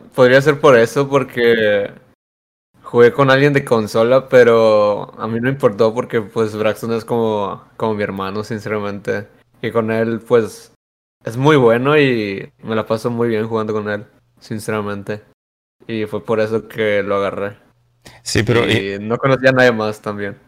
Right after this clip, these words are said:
Speaker 2: Oh, claro, en ese, en ese entonces no existía... Eh, a Lich, creo que existía a Lich todavía, pero, pero no estaba, digamos, tan
Speaker 1: Sí,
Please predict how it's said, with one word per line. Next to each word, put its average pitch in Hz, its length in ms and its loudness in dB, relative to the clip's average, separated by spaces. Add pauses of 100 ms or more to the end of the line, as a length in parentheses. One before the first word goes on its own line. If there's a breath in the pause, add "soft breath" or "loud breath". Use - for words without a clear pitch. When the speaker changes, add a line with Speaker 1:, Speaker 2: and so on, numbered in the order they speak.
(140)
Speaker 2:
Oh, 131 420 -2
claro, 120 400 0
en 107 120 -2
ese, - 200 -2
en 117 100 -2
ese 127 160 -4
entonces 135 440 -2
no 120 100 -2
existía... 120 720 -2 (160)
Eh, 101 520 -2 (380)
a 113 120 2
Lich, 123 460 -2
creo 123 220 0
que 131 100 -2
existía 226 640 -2
a 135 40 0
Lich 131 400 -4
todavía, 104 420 0
pero, 107 420 -2
pero 107 200 0
no 110 160 0
estaba, 113 440 0
digamos, 104 360 -2
tan 113 140 -2
Speaker 1:
Sí, 120 180 2